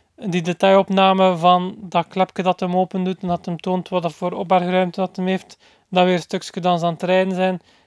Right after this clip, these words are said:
Dan een detailopname van hoe dan de windschermen gemonteerd zijn. En de dashboards en de spiegels en zo.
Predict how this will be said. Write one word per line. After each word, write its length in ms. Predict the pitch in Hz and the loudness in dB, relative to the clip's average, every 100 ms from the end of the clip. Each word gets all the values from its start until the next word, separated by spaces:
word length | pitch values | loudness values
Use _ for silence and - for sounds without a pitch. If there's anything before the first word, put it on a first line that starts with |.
| _ - | _ 0
Dan 420 | 185 190 190 190 | 4 6 4 0
een 240 | 185 190 | 0 0
detailopname 880 | 185 175 196 190 185 190 190 185 180 | -4 0 2 4 2 2 4 4 2
van 240 | 160 180 175 | 2 2 2
hoe 100 | 175 | 0
dan 300 | 185 175 165 | 0 0 -2
de 400 | 175 170 170 165 | 0 2 2 0
windschermen 560 | 185 185 - 190 190 | -2 -4 0 0 2
gemonteerd 600 | 180 185 185 - 190 180 | 0 0 -2 0 -2 -2
zijn. 360 | - 196 190 180 _ _ _ _ _ - _ | -4 -2 0 -2 _ _ _ _ _ -20 _
En 220 | 226 175 | -6 -4
de 120 | 160 | -4
dashboards 560 | 160 190 170 - 185 - | 0 0 0 -6 -8 -4
en 200 | 180 170 | -4 -4
de 460 | 175 175 170 170 175 | -4 -4 -2 -2 -4
spiegels 500 | - - 190 196 185 | -8 -6 -2 0 2
en 140 | 190 | 0
zo. 260 | 170 190 | 0 -2